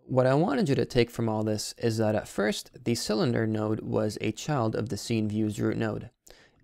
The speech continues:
And so to position the cylinder relative to the pyramid, we had to do some pretty annoying calculations.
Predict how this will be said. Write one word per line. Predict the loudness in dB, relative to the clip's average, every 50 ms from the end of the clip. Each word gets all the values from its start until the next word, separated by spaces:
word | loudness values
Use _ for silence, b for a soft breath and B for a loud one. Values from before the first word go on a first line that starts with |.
| B
And | -4 -4 -2 -2
so | 0 2 2 2
to | 2 0 -6 -4
position | -2 -2 -2 -2 -2 -2 0 0 0 2
the | 2 0
cylinder | 0 0 0 2 2 2 2 2 0 0 -2 -2 -4 -6 -4
relative | -2 0 2 2 0 -2 -4 -4 -6 -4 -4
to | -4 -4
the | -4 -4
pyramid, | -4 -2 -2 0 0 0 -2 -2 -4 -6 b b b b b b b -8
we | -2 2 4 4
had | 4 4 2 0
to | -2 -2
do | 0 0 0
some | 0 -2 -6 -6
pretty | -4 -2 0 2 2 2
annoying | 2 0 0 0 0 -2 -4 -4
calculations. | -4 -4 -4 -4 -4 -4 0 0 0 0 0 -4 -12 -14 -14 -16 -18 -18 -18